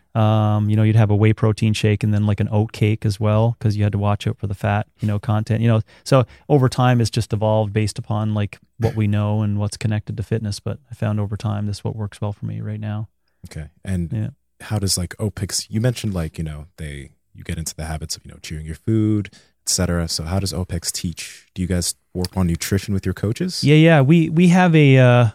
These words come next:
Speaker 1: um, I guess a concept that we don't really have a system in mind of what the ideal looks like for food,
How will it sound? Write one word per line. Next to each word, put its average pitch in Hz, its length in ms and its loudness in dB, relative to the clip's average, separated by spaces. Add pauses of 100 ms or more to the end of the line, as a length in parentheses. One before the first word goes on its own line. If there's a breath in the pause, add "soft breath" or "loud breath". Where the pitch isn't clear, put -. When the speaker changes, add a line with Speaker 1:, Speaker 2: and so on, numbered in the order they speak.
Speaker 1:
um, 120 360 2
I 131 100 2
guess 143 220 4
a 127 40 4
concept 127 520 2
that 120 100 4
we 131 80 6
don't 139 140 4
really 123 180 4
have 117 200 4
a 113 80 2
system - 480 2
in 117 120 2
mind 113 320 2
of 110 60 0
what 113 160 0
the 117 120 2
ideal 110 500 2
looks 117 280 0
like 135 180 2
for 143 140 0
food, 151 400 0